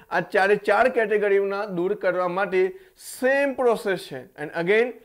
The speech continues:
કોઈ પણ હાઈકોર્ટના જજને દૂર કરવાના તો એ રાજ્યના વિધાન મંડળની અંદર ક્યારે એની પ્રોસેસ ના થાય, આટલું તમે યાદ રાખજો.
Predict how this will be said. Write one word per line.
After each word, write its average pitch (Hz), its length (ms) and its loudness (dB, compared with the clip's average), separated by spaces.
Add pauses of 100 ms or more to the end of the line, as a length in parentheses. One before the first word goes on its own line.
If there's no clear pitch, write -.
(320)
કોઈ 165 180 -2
પણ 180 180 -4
હાઈકોર્ટના 156 680 -4
જજને 147 460 -4
દૂર 170 200 -2
કરવાના 160 400 -4
તો 160 180 -10
એ 165 140 -2
રાજ્યના 143 580 -4
વિધાન 151 420 -2
મંડળની 151 520 -4
અંદર 151 220 -4
ક્યારે 147 560 -4
એની 156 360 -6
પ્રોસેસ 143 500 -8
ના 202 160 -2
થાય, 156 240 -6 (220)
આટલું 151 300 -8
તમે 151 220 -6
યાદ 131 240 -4
રાખજો. 117 300 -10